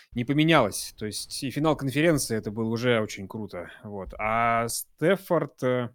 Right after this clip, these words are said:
даже дело не в том, что он всё время, всю карьеру провёл в, э, плохой франшизе, а в том, что вот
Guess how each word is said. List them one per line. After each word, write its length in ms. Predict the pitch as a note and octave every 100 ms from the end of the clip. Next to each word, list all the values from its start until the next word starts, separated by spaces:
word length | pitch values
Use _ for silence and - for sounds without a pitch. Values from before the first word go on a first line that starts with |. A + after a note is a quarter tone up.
| _
даже 260 | B2 D3+ D3+
дело 140 | D#3 D3+
не 100 | C#3+
в 40 |
том, 160 | G#3+ A#3
что 140 | D#3+
он 80 | C3+
всё 140 | -
время, 360 | C3+ A#2 A2 A2
всю 160 | - A2
карьеру 360 | B2 C3 A2 F#2+
провёл 520 | A2+ B2 B2 G#2+ F#2+
в, 160 | F#2
э, 260 | G2 F#2 F#2 -
плохой 300 | A2+ A#2+ G#2
франшизе, 460 | A2 A2+ A#2 G2
а 40 | F2+
в 40 |
том, 180 | D3+ D#3+
что 220 | - B2+
вот 200 | A#2+ A#2+